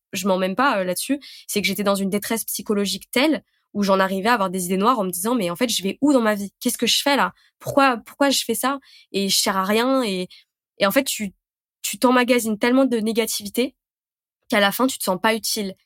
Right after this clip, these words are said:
Et s'il y a bien un truc que le capitalisme et la société nous apprend, c'est que pour être un bon citoyen, il faut être utile à la société.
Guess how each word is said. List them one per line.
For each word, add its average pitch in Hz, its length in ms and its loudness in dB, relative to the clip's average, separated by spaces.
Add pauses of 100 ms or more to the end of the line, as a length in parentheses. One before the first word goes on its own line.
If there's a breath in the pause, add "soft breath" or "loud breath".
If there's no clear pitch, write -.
(320)
Et 202 260 0
s'il - 200 0
y - 20 6
a 196 60 0
bien 262 240 2
un 233 100 0
truc - 420 -6
que 202 100 -10
le 180 100 -6
capitalisme 220 640 -2
et - 20 -2
la 180 100 0
société 202 360 -4
nous 180 200 -2
apprend, 233 360 -2 (320)
c'est - 180 -4
que 208 240 -6 (200)
pour 247 220 -2
être 247 300 -2
un 190 120 0
bon 220 200 2
citoyen, 214 540 -2 (360)
il 214 100 -4
faut - 280 -2
être - 300 -4
utile 254 400 -2
à 214 80 0
la 202 80 0
société. 196 420 -6